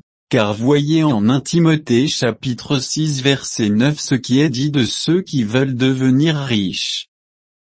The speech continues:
D'autres font comme si le travail avait sa fin en soi,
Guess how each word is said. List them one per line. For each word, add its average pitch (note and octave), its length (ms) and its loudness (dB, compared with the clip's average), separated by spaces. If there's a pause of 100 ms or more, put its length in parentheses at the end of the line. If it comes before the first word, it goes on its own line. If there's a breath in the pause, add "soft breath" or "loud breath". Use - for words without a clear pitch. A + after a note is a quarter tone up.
(640)
D'autres C3 580 0
font C#3+ 340 0
comme E3 300 0
si - 240 -2
le A2+ 160 2
travail G#2+ 520 0
avait G2+ 240 0
sa C#3 260 -2
fin D#3 260 -4
en C#3 220 2
soi, G2+ 520 0